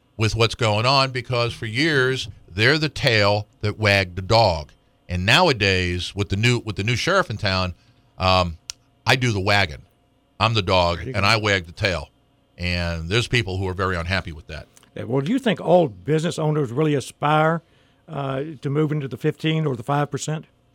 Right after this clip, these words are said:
Speaker 1: Um, I think they don't know. You know, I, I don't think the question is asked of them in a way that they would go,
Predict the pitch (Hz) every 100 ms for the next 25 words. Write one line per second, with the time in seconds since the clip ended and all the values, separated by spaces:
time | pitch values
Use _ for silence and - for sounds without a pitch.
0 | _ _ _ - 160 180 185 - _ _
1 | _ _ - 143 233 - 214 208 185 170
2 | 175 151 143 78 _ _ _ _ - 139
3 | 151 151 143 135 143 151 185 - 180 160
4 | - 175 175 - 165 139 113 127 123 131
5 | - 117 107 104 104 98 107 107 101 95
6 | _ _ _ _ - 110 110 110 113 113
7 | 107 104 110 104 101 95